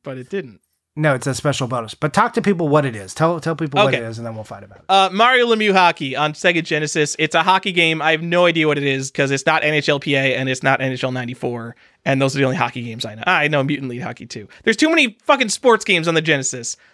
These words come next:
Speaker 1: But
Speaker 2: That's, that's not actually true. It's, uh, like, the numbers are pretty comparable to the Genesis.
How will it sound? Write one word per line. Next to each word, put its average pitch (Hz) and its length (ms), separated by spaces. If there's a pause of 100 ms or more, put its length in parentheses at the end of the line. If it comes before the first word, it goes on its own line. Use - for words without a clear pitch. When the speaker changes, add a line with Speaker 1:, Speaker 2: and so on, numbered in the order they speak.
(180)
Speaker 1:
But - 600
Speaker 2:
That's, 156 260
that's 156 260
not 156 160
actually 143 320
true. 127 200
It's, 117 160
uh, 127 320 (200)
like, 131 220
the 139 80
numbers 131 320
are 127 60
pretty 131 180
comparable 117 540
to 123 120
the 110 120
Genesis. 101 500